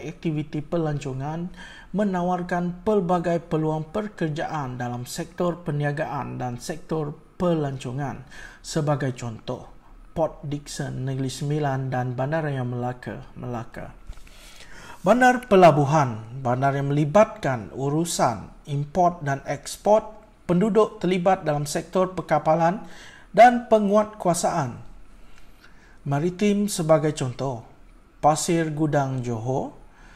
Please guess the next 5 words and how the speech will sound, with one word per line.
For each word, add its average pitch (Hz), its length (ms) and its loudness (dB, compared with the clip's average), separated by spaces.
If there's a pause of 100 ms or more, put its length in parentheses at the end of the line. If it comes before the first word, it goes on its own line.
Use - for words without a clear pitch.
(260)
Kelang 185 480 2
Selangor, 131 640 -4 (560)
Georgetown, 147 960 0 (400)
Pulau 160 400 4
Pinang, 165 480 0